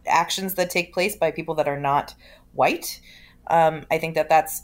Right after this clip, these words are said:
absurd and crazy, and I think that it, it stirs the pot, and stirring the pot can only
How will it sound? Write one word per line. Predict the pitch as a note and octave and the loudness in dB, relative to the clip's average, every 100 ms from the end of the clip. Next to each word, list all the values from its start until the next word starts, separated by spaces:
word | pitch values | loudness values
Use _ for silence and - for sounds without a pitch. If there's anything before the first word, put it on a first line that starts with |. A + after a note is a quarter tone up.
| - | -6
absurd | D#3 D#3 - D#3 D#3+ | -6 -4 -4 -2 -2
and | - D3 | -4 -8
crazy, | - D3+ C#3 F3 A3+ | -8 -8 -6 -6 -4
and | - D#3 | -4 -4
I | D3+ | -6
think | D#3 D3 | -8 -6
that | D3 D3 | -4 -2
it, | C3+ - - | -4 -8 -10
it | C#3 | -8
stirs | - - - E3 F3 | -6 -6 0 0 0
the | E3+ | -4
pot, | E3+ D#3+ G3 - - | 0 4 4 2 -2
and | D#3+ E3 | -4 -4
stirring | - D#3+ E3+ F3+ | -4 0 0 0
the | E3 | -2
pot | E3 D#3+ - | 2 2 0
can | E3+ | -8
only | D#3 D#3 D#3 D#3 | -8 -6 -8 -10